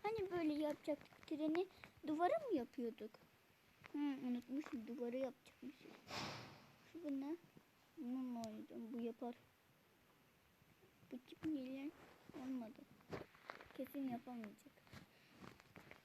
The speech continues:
Bu ne yapıyor? Bu ne yapıyor?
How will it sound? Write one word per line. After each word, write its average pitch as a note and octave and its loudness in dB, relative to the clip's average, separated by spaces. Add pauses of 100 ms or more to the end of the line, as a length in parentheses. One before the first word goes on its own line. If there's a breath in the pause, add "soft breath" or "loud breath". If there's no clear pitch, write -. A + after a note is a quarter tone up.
(800)
Bu A#3 4
ne A#3 8
yapıyor? A#3 -6 (440)
Bu C4+ 4
ne C4 2
yapıyor? B3+ -2